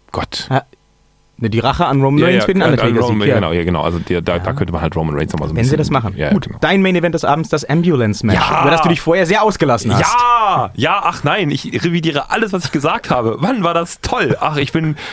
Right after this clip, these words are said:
Speaker 1: ganz begeistert. Ein tolles, tolles Ding. Ähm, ähm,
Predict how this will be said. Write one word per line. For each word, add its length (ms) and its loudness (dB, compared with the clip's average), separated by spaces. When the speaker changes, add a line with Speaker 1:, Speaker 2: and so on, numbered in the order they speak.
Speaker 1:
ganz 260 -4
begeistert. 600 -2
Ein 140 -6
tolles, 320 -2
tolles 260 -2
Ding. 240 -2
Ähm, 360 0
ähm, 340 0